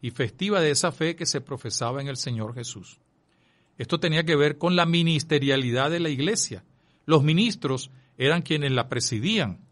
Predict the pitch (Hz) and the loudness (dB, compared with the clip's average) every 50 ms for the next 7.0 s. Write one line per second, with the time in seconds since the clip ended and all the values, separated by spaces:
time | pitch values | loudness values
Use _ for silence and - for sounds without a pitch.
0 | _ _ - 113 117 113 110 107 113 113 104 - - 170 165 170 170 196 202 185 | _ _ -6 -2 0 0 0 2 0 -2 -2 -4 -6 -8 -6 -4 -2 0 2 2
1 | 135 117 113 123 127 123 _ _ - - _ _ - 123 135 135 139 135 143 135 | 2 2 0 -2 -4 -6 _ _ -20 -20 _ _ -4 -2 0 0 2 2 2 2
2 | 139 143 139 139 - - 131 135 131 123 - - - 123 113 113 110 - 113 120 | 0 0 -2 -4 -8 -4 -2 0 0 0 -2 -2 -2 0 0 0 -2 -4 -4 -4
3 | 120 117 113 - - 120 107 107 101 101 95 90 85 82 82 _ _ _ _ _ | -4 -4 -4 -6 -6 -6 -4 -4 -4 -6 -8 -8 -12 -16 -20 _ _ _ _ _
4 | _ _ _ _ _ _ _ _ _ _ - 135 135 135 - - 143 135 127 - | _ _ _ _ _ _ _ _ _ _ -4 0 0 0 4 4 2 4 4 2
5 | 180 - - 196 - - 180 156 143 139 151 170 160 - 147 131 131 147 151 165 | 2 4 4 2 4 4 4 6 6 6 6 4 0 0 0 0 0 0 0 0
6 | 170 160 - 147 131 117 - 117 127 135 135 - 151 131 120 127 135 147 147 | 0 0 -2 -2 -4 -2 -2 -2 -2 -2 -2 -4 -4 -2 -2 -2 -2 -4 -6